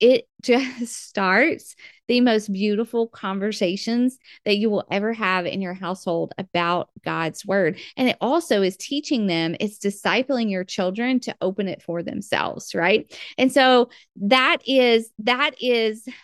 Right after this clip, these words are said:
what I felt like God wanted me to share with you about studying the word of God. I pray that it encourages you.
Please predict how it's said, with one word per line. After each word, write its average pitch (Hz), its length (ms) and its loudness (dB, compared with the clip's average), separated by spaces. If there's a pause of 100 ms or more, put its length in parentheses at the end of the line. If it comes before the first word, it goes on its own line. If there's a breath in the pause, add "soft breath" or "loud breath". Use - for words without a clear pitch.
(180 loud breath)
what 269 340 0
I 330 120 0
felt 247 180 -4
like 214 220 -4
God 202 200 -2
wanted 202 220 -4
me 180 160 -8
to 196 140 -4
share 180 260 -2
with 190 160 -2
you 269 260 0 (360)
about 226 320 2
studying 226 580 0
the 226 80 -4
word 214 200 -2
of 220 100 -4
God. 226 440 -4
I 208 80 -10
pray 233 380 -2
that 233 180 0
it 190 100 0
encourages 208 800 -2
you. 359 300 -2